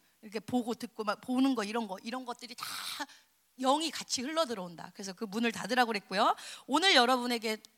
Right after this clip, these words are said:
다시 이제, 이제 닫아야 될 세 번째 문이 뭐예요? 육체의 창문을 닫아라. 같이 해볼까요? <laughs> 아동부 친구들 <laughs> 같이 해볼까요?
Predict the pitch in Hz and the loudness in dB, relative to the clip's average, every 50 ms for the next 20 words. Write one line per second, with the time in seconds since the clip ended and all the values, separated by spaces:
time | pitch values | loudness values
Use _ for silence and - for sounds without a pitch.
0 | _ - - 208 196 - 214 175 165 180 190 170 - - - 196 214 185 214 - | _ -10 -6 -4 -4 -4 -4 -6 -10 -10 -12 -12 -12 -16 -16 -8 -2 -2 -2 -2
1 | - - - 185 226 208 185 175 185 190 226 262 - - 392 392 381 330 - 240 | -2 -4 -2 0 2 2 0 0 -2 -4 -4 -2 0 0 4 4 4 4 4 0
2 | 208 180 190 196 185 170 180 175 170 180 233 311 392 - - _ _ _ _ _ | -2 -4 -6 -10 -4 -2 0 0 2 4 4 4 2 0 -4 _ _ _ _ _
3 | _ _ _ _ _ _ _ _ _ _ _ _ _ _ _ _ _ _ _ _ | _ _ _ _ _ _ _ _ _ _ _ _ _ _ _ _ _ _ _ _
4 | _ _ _ _ _ _ _ - 254 277 247 - - - 262 240 233 254 294 349 | _ _ _ _ _ _ _ -10 -8 -8 -6 -2 -2 0 2 2 4 6 6 4
5 | 392 415 - - _ _ _ _ _ _ - - - 370 359 330 311 285 285 339 | 4 2 -2 -14 _ _ _ _ _ _ -4 -4 -4 -2 0 0 2 2 4 4
6 | 381 403 392 - - - - 196 175 170 - - 247 - - 294 311 294 370 320 | 2 2 0 -4 -8 -4 0 2 2 2 2 0 0 0 4 4 6 6 4 4
7 | - - 226 202 214 247 302 330 - - - - 285 - - - - - - 247 | 4 6 8 10 12 12 12 12 10 6 -2 -6 -6 -6 -4 -6 -6 -6 -8 -8
8 | - - - - 220 220 277 285 294 311 302 - - 269 269 269 269 277 302 294 | -8 -6 -2 0 0 0 0 -2 -4 -2 2 2 2 2 2 0 2 6 8 8
9 | 277 277 - - 277 - - 294 - 254 - - 277 269 277 285 302 285 - - | 8 8 6 4 4 4 2 -6 -4 0 0 4 6 6 6 6 4 0 0 0
10 | 254 240 254 247 277 440 | 0 0 2 2 0 -2